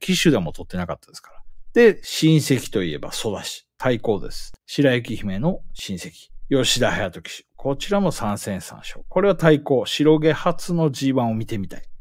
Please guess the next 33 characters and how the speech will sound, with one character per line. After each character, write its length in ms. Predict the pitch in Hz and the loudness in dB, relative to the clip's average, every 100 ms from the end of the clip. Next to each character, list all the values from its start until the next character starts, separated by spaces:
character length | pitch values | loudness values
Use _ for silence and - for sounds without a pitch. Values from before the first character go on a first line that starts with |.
| - _ | -14 _
で、 120 | 220 | 6
タ 240 | 165 170 156 | 8 8 8
ー 40 | |
ナ、 260 | 147 107 - | 4 0 -4
里 400 | - 127 - 123 | -4 -2 -2 -2
の 220 | 117 95 | -2 -4
レ 160 | 95 113 | -2 -4
イ 60 | |
ナ 140 | 82 - | -6 -12
ス、 260 | - - _ _ - | -18 -20 _ _ -10
ル 140 | 110 | -6
メ 120 | 107 | -4
ー 100 | 101 | -4
ル 80 | 76 | -6
さ 160 | - - | -10 -12
ん。 100 | - - | -12 2
で、 100 | 208 | 6
メ 140 | 196 | 8
イ 100 | 220 | 8
ケ 240 | 190 233 233 | 6 6 6
ー 60 | |
ル 40 | 190 | 6
と 120 | 170 | 2
差 220 | - 170 | 4 6
が 140 | 170 170 | 6 6
な 140 | 139 | 4
い 60 | 107 | 2
オ 160 | 120 | 0
パ 280 | 120 135 135 | 0 2 4
ー 40 | |
ル 140 | 139 147 | 4 4
ム 120 | 160 | 4
ー 160 | 160 | 0